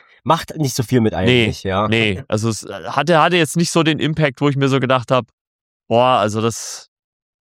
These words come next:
Speaker 1: Das ist halt auch, was ich erst schon meinte. Das ist halt, vieles hat man schon irgendwo kommen sehen und daher hat's dann nicht den Impact, wenn man das dann auflösen.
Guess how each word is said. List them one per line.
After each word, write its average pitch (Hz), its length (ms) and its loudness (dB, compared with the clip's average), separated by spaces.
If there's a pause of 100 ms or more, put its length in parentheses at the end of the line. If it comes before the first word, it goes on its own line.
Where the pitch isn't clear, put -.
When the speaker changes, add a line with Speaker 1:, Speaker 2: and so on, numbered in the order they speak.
(960)
Speaker 1:
Das 113 120 -10
ist 147 80 -6
halt 165 140 2
auch, 156 80 2
was 151 120 0
ich 147 60 -2
erst 151 160 2
schon 143 140 0
meinte. 135 380 2
Das 110 120 -2
ist 117 80 -12
halt, 139 180 0
vieles 151 260 -4
hat 151 120 -2
man 165 100 2
schon 151 140 0
irgendwo 147 340 2
kommen 151 360 0
sehen 135 360 2
und 123 180 0
daher 117 340 4
hat's 135 140 -4
dann 123 140 0
nicht 120 120 -6
den 117 100 -6
Impact, 131 440 -2
wenn 107 120 -2
man 113 120 0
das 98 200 -8
dann 98 160 -2
auflösen. 82 720 -4